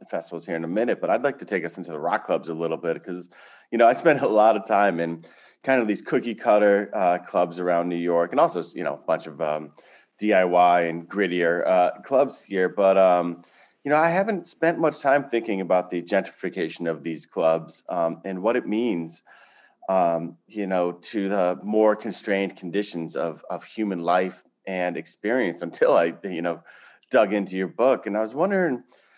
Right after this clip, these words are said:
um, if you could speak on kind of the, uh, you know, opportunity cost, or, like, what is, what is lost that, uh, you know, with the gentrification of these clubs, as you outlined in your book. Uh,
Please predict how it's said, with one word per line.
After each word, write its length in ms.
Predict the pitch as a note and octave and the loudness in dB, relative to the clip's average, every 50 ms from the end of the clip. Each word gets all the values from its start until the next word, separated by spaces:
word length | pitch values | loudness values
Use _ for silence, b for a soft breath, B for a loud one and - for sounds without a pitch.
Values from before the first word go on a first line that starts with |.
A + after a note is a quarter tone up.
| b b b b b - A2+ | b b b b b -6 -2
um, 320 | A2 A2 G#2+ G2+ G2+ G#2 - | 2 2 4 2 2 0 -4
if 160 | A2+ A2 - | -8 -10 -8
you 100 | B2 A#2 | -6 -4
could 140 | A2 A2+ A2 | -4 -4 -6
speak 440 | - - _ - B2 C3+ C3 C3 - | -8 -12 _ -4 -2 -2 -2 -2 0
on 300 | A#2 G#2 G2 G2 G2 F#2+ | 0 2 2 2 0 -2
kind 300 | - - - C3 D#3+ G3 | -6 -8 -4 -2 -2 -2
of 160 | G3+ D#3 - | -2 -4 -4
the, 320 | D#3 C#3 B2 A#2 G#2+ G2 F#2 - _ b b b b b b b b b b _ - | -6 -4 -4 -2 -4 -6 -8 -12 _ b b b b b b b b b b _ -4
uh, 320 | A2+ A2 G2+ G#2 G#2 F#2+ F#2 G2 - - A2+ F#2 - | -2 -2 0 0 -2 -4 -6 -6 -8 -8 -10 -10 -10
you 80 | A#2 | -8
know, 180 | A#2 A#2 A#2 A2 - | -6 -4 -4 -2 0
opportunity 680 | B2 B2+ C3 - C3+ - - - C3+ B2 B2 A2+ A2 | 0 0 0 0 -4 -8 -6 -4 -4 -2 -2 -2 -4
cost, 560 | G#2 - - - A2 G2+ G2 F#2+ F#2 F#2+ - G#2 | -6 -6 -6 -2 2 4 4 4 2 -2 -6 -8
or, 60 | G2+ | -4
like, 260 | G2+ A2 A2 G#2 G#2+ | -2 -2 -2 -2 -2
what 160 | G#2+ B2 D#3 | 0 0 0
is, 220 | F#3+ G3+ D#3 A#2 F#2+ | 0 0 -4 -6 -6
what 200 | F#2+ A2+ C3 D#3+ | -4 -2 0 0
is 200 | F3 D#3 - F2+ | 0 0 -2 -4
lost 580 | F2 G2 G#2 C3 C#3+ C3 - - - - _ _ _ _ _ _ - | 0 2 4 4 4 2 0 -4 -12 -18 _ _ _ _ _ _ -12
that, 320 | - G2+ A2 G#2+ - - G#2 | -4 0 2 2 2 2 0
uh, 140 | G2+ G2 - - | -4 -4 -6 -8
you 100 | A2 G#2+ | -6 -4
know, 300 | G#2 G2 F#2+ F#2 F#2 b b b b b b b b _ _ G2 | -2 -2 -2 -4 -6 b b b b b b b b _ _ 0
with 240 | G#2+ C3+ D3 D3 | 0 0 2 0
the 80 | C3 A2+ | -2 -6
gentrification 920 | G2 - A2+ G#2+ G2 - G2+ F2+ F#2+ F#2 A2+ G#2+ G#2+ G2+ - G2 F2+ F2 | -2 0 0 0 0 0 -6 -14 -10 -6 -2 -2 -2 -2 -4 -6 -6 -4
of 160 | - - F#2 D#2+ | -4 -6 -6 -6
these 200 | F#2 F2 - - | -8 -8 -8 -8
clubs, 380 | - - G#2 A2+ A#2 - - | -2 2 2 4 2 2 0
as 180 | F2 E2 - - | -4 -4 -4 -6
you 140 | F#2 F2 - | -8 -6 -2
outlined 380 | - F#2+ F#2 D#2+ F2 F2 F2 E2+ | 0 0 0 0 0 -2 -2 -4
in 80 | E2+ E2 | -6 -8
your 100 | E2 D#2+ | -8 -6
book. 340 | - F#2+ G#2 G#2+ G#2 - | -2 0 0 0 0 -2
Uh, 160 | E2+ F2 G#2+ | -4 -4 -4